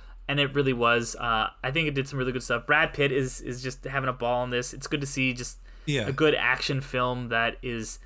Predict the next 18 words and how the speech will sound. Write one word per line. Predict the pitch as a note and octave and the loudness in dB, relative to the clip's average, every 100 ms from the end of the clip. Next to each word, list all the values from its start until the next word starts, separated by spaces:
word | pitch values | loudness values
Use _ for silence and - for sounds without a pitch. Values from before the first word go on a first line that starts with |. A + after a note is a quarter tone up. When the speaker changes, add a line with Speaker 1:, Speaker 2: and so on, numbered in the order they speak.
| - - - | -18 -20 -14
Speaker 1:
I | - | -4
mean, | C#3+ | -2
it's | C#3+ | -2
based | - C#3+ C#3 C#3+ | 2 4 4 4
on | |
a | B2 | 2
book, | A2+ A#2+ B2 | 2 0 0
but | B2 | -2
it's | A2+ - | -2 2
not | B2+ | 0
really | B2+ A#2+ | 2 -2
based | A2+ A2 - | 0 0 0
on | A2+ | -2
any | A2 A2 | -2 -2
widely | G#2 A2 A2 A2 A2 | -2 0 0 0 -4
known | G#2+ G#2 A2 A2 A2 A#2 - | -4 -2 0 0 -2 -6 -8
I | A2 G2+ | -6 -6
P. | - G#2+ G#2 G#2 | -6 -6 -4 -6